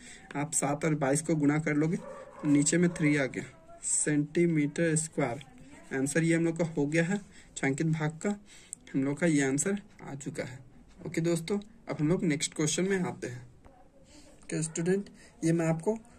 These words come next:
वो question number fourteen है, वो भी आप, ये भी आपका त्रिज्यखंड ही है। यहाँ से अगर ऐसा round कर देते हैं small वृत्त बन जाएगा और यहाँ से अगर ऐसा round कर देते हैं तो big वृत्त बन जाएगा, तो ये भी आपका त्रिज्यखंड ही है। तो चलिए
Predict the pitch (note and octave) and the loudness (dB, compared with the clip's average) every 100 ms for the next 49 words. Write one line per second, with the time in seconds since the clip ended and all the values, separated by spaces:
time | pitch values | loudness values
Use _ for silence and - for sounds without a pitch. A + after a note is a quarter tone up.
0 | - E3 E3 E3+ D#3+ D#3+ F3 F3 G3+ A3 | -12 -2 0 2 0 2 4 4 4 0
1 | - D#3+ D#3+ E3+ D3+ C#3 - - - D3+ | -2 -2 0 0 0 -4 -10 -20 -10 -2
2 | D3+ D3 G3+ D#3+ - E3 D#3 D#3+ F#3 F3+ | -2 2 0 0 -2 2 2 2 0 -2
3 | A#3 - E3+ E3 D#3+ E3 D#3 D3+ C3+ C#3+ | -2 2 2 2 0 2 4 4 0 -4
4 | - - - D3+ D3+ F3+ E3+ E3 D#3+ D#3+ | -14 -18 -4 -2 0 0 2 4 2 4
5 | E3 D#3+ F3 F#3 E3+ E3+ F3+ E3+ - D#3+ | 2 4 2 2 2 2 2 4 4 6
6 | F3 G3 - - - E3 D3+ F3 E3 E3 | 6 4 -4 -20 -14 -4 2 2 4 4
7 | F3 F#3 F#3+ D3 D3 D#3 E3 D#3+ D#3 E3 | 4 4 4 4 2 0 0 2 2 2
8 | D#3+ D3 D#3+ E3 D#3 D#3 F#3 G3+ D3+ C#3+ | 2 0 0 2 0 0 -4 -4 0 2
9 | D#3 D#3 F#3+ G3 - - - - D3 C#3 | 2 2 -2 -2 -14 -20 -14 -2 0 0
10 | C3+ D#3 D#3 D3+ D#3+ D#3+ F3+ F3+ G3 F#3 | -2 -6 -6 0 2 4 2 2 -2 -4
11 | D3+ C#3+ D3+ - F3+ F3 D#3+ C#3+ C3 - | -2 -2 -2 2 2 2 0 -2 -4 -12
12 | - - - - D#3+ D#3+ C#3 | -18 -20 -20 -10 -4 -2 -2